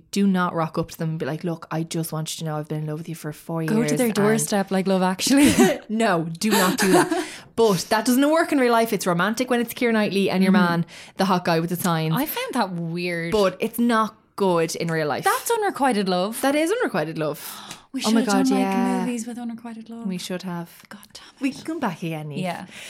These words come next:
Speaker 1: But yeah, that, like, if you, if you wanna make a move and, and tell the person that you, you know, "Look, I think I might have feelings for you," or I, whatever, and they're single and it's all above board, we can condone that. That's fine.
Speaker 2: Mm-hmm.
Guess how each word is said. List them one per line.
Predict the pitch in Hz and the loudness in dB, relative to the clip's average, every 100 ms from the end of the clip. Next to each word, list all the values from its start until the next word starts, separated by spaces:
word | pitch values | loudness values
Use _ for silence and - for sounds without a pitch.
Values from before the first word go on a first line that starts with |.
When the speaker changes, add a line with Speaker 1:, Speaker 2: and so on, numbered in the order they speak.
| - - - | -18 -12 -2
Speaker 1:
But | 202 | 0
yeah, | 196 175 - - | 2 0 -2 0
that, | 202 208 - | 0 0 -4
like, | 196 185 | -4 -2
if | 185 185 | -4 0
you, | 196 202 196 185 - | 0 0 0 -4 -8
if | 175 | -6
you | 190 | -2
wanna | 185 220 | -2 -2
make | 226 214 | -4 -2
a | |
move | 185 185 180 | 0 0 0
and, | 175 170 - | 0 -2 -2
and | 165 165 | -4 -4
tell | - 170 226 | -4 -2 -2
the | |
person | 220 190 180 175 | 0 -2 -2 -2
that | 160 | -2
you, | 170 170 - | -2 -2 -4
you | - 170 | -6 -4
know, | 160 156 - _ | -2 -4 -8 _
"Look, | 175 165 - - | -4 -4 -6 -8
I | 156 165 165 _ _ _ - | -4 -4 -4 _ _ _ -8
think | 165 | -4
I | |
might | 160 | -2
have | 160 156 | -2 -2
feelings | 285 302 277 | -2 -2 -4
for | 269 | -2
you," | 269 269 | 0 0
or | 190 180 | 0 0
I, | 175 | -2
whatever, | 175 185 175 180 | -2 -2 -2 -2
and | 170 | -2
they're | 175 | -2
single | - 190 208 202 - | -2 -2 0 0 0
and | 170 | -2
it's | 165 | 0
all | 165 170 | 0 2
above | 165 160 | 0 0
board, | 160 165 202 - - | 0 0 0 -4 -4
we | 175 | -4
can | 165 - 165 | -4 -4 -2
condone | 170 160 147 147 | 0 0 0 -2
that. | 156 - | -2 -2
That's | 165 - | -6 -6
fine. | - 165 156 151 190 | -6 -4 -2 0 0
Speaker 2:
Mm-hmm. | 240 208 214 220 | 0 2 0 0